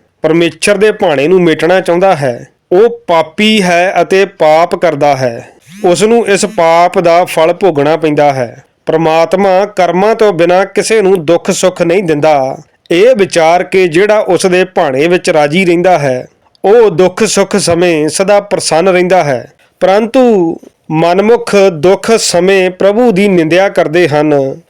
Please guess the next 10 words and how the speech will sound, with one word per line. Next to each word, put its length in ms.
ਅਤੇ 220
ਸੁੱਖ 380
ਸਮੇਂ 360
ਪ੍ਰਸੰਨ 460
ਰਹਿੰਦੇ 360
ਹਨ। 380
ਸੋ 200
ਮੇਰੇ 360
ਪੁੱਤਰ 560
ਅਤੇ 460